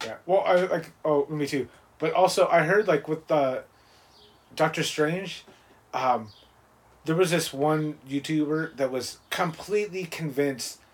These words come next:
they were gonna go to the Evil Dead universe. And they were gonna, like, 'cause it was, like, that's why they have Bruce Campbell in it, and then Sam Raimi's in it, so they're gonna have this whole big old thing, and then, like, they're, like, talking about the curse book,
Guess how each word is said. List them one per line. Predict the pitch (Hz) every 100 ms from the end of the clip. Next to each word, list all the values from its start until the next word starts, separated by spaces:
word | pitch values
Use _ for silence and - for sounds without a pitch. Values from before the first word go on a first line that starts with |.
| _ - -
they |
were | 147 151
gonna | 143
go | 151
to | 139
the | 131 127 - _ _ _
Evil | - 151 143
Dead | 139 135 131
universe. | 135 120 107 104 - - - _ _ _ _
And | 139
they | 135
were | 139
gonna, | 143
like, | 135 127 - _ _ _ _ -
'cause | 147
it | 147
was, | 139 135
like, | 131 113 - - - - -
that's | 156 156
why | 175 165
they | 147
have | 151 151
Bruce | 147 143
Campbell | - 185 180 185 185
in | 180
it, | 175 175 -
and | 139
then | 131 127 -
Sam | - 143
Raimi's | 151 165 165
in | 170
it, | 175 180
so | -
they're | 135 127
gonna | 127 127
have | 143 147
this | 143
whole | 160 151
big | 156
old | 139 131
thing, | - 185 170 170 165 - - -
and | 135 127
then, | 127
like, | 123 117
they're, | 131 123
like, | 117 120
talking | 143 135
about | 123 117 - - -
the | 123
curse | - 165
book, | - 175 165 165